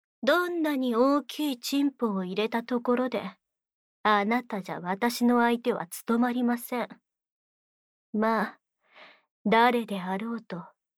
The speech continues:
私は感じることはなく、ただただチンポから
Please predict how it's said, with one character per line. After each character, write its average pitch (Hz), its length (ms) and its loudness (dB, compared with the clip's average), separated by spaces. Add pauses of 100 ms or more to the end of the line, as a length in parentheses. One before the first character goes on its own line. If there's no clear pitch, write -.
(580)
私 202 460 0
は 202 120 -2
感 226 380 4
じ 240 160 0
る 240 140 2
こ 233 160 -4
と 233 180 -2
は 180 160 -4
な 175 240 -10
く、 - 160 -18 (840)
た 320 160 4
だ 277 160 2
た 285 200 0
だ 233 160 0
チ - 320 0
ン 302 80 0
ポ 233 140 -4
か 196 160 -2
ら 180 320 -4